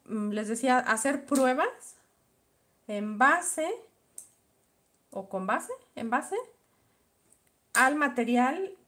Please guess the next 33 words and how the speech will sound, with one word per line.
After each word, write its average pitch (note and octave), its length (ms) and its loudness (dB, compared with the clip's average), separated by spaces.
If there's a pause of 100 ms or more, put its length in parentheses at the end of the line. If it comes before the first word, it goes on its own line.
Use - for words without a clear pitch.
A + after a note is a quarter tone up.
que A3 100 -8
se G#3+ 220 -6
va, D#4 480 0
que A#3+ 100 -6
se A#3+ 120 -4
pretende D#4 600 -2
utilizar, A#3+ 640 -4 (760)
¿no? E4+ 240 0 (300)
Por A3+ 100 -4
ejemplo, B3+ 380 0
si G#3+ 140 -6
ustedes B3 320 0
trabajan C4 400 2
siempre B3+ 260 0
con G#3 120 -4
arcilla A3+ 360 -2
polimérica, C4 540 -2
pues A#3+ 120 -2
naturalmente G#3+ 840 -4 (800)
traigan A3 500 2
a A3+ 600 0
la A3+ 180 -2
mesa B3 440 2
con A#3 160 0
ustedes A#3+ 760 -2 (160)
el, E3 840 -8
la D#3 340 -12
marca B3 640 4
que, F#3 380 -4
que E3+ 180 -4
usan, C4 600 -2
que F#3 100 -8
tienen, B3+ 540 0